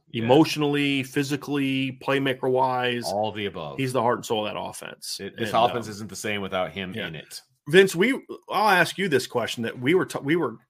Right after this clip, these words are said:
Speaker 2: talking about this. Somebody said this kind of jokingly. I think they were saying it jokingly, but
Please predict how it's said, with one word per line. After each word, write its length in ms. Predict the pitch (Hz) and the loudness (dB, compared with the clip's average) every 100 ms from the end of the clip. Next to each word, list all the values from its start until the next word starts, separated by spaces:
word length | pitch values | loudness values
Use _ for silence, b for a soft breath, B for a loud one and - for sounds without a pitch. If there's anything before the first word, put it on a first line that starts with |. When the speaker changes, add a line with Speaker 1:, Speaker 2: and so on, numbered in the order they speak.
| _ | _
Speaker 2:
talking 260 | - 131 131 | -4 -4 -2
about 220 | 120 110 | -2 -2
this. 440 | 120 110 - - - | -2 -2 -4 -8 -10
Somebody 440 | - 147 127 113 - | -6 -4 -4 -6 -8
said 260 | - 131 | -2 -2
this 180 | 117 - | -2 -6
kind 200 | - 151 | -4 -4
of 60 | 120 | 0
jokingly. 520 | 123 156 135 113 110 | 0 0 -2 -4 -6
I 60 | 98 | -8
think 300 | - 170 185 | -4 -4 -2
they 80 | |
were 80 | 113 | -6
saying 180 | - 113 | -4 -6
it 80 | 98 | -4
jokingly, 520 | 113 107 113 107 107 | -6 -6 -8 -6 -6
but 200 | 107 - | -6 -10